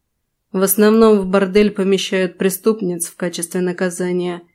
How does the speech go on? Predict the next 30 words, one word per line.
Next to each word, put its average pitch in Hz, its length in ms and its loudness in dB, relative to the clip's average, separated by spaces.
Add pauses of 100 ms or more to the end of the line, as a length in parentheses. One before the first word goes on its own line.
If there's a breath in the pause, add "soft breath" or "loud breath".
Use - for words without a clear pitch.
(440)
или 185 280 2
тех, 190 340 0
кто 196 200 0
семь 180 300 -2
раз 175 240 -6
отказался 175 680 -4
от 180 120 -4
брака. 175 460 -6 (380)
Но 185 180 0
есть 180 340 0
и 180 40 -2
такие, 180 480 0
кто 190 240 -2
идет 175 220 -6
туда 175 260 -4
добровольно 180 640 0
за 170 160 -6
острыми 175 420 -6
ощущениями». 175 960 -6 (500)
«Привет, 190 420 6
котятки! 196 760 0 (100)
О 196 100 -4
чем 226 300 6
беседуем?» 185 880 0 (340)
В - 140 -20
каюту 175 480 -8
вошел 202 380 -6
чем-то 190 360 -6
расстроенный 202 640 -6
Лекс. 180 440 -10